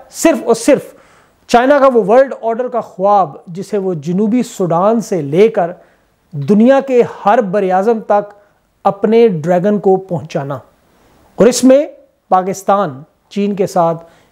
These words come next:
शाना बशाना खड़ा है। वर्ल्ड ऑर्डर के इस बड़े हिस्से में <clears throat> पाकिस्तान, चीन, रूस, ईरान, अफगानिस्तान,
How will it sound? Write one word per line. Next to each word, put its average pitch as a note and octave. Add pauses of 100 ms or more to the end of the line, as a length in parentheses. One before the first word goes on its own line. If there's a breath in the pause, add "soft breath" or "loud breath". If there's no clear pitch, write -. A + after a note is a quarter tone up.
(100 soft breath)
शाना A3
बशाना E3
खड़ा C3
है। - (640 soft breath)
वर्ल्ड C#4
ऑर्डर C4
के C#4+
इस A3
बड़े A#3
हिस्से A3+
में G#3 (840 soft breath)
<clears throat> C4 (2750 soft breath)
पाकिस्तान, B3 (320)
चीन, B3+ (200)
रूस, A3 (300)
ईरान, G3+ (460)
अफगानिस्तान, G3